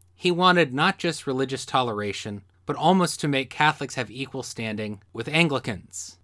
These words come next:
And he was doing this as the head of the Church of England, something that was put in place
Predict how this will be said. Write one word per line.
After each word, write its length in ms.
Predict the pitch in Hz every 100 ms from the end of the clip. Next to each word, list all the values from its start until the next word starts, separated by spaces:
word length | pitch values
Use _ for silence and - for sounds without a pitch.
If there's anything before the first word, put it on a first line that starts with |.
| -
And 120 | 117
he 60 |
was 160 | 123 117
doing 320 | - 214 139
this 320 | 120 117 - -
as 160 | 131 -
the 100 | 143
head 320 | 131 120 110
of 180 | 120 117
the 80 | 135
Church 480 | - 117 95 - -
of 160 | 101 101
England, 540 | 131 117 95 76 - _
something 280 | - 120 110
that 100 | 107
was 100 | -
put 200 | - 139
in 100 | 113
place 560 | - 160 127 120 -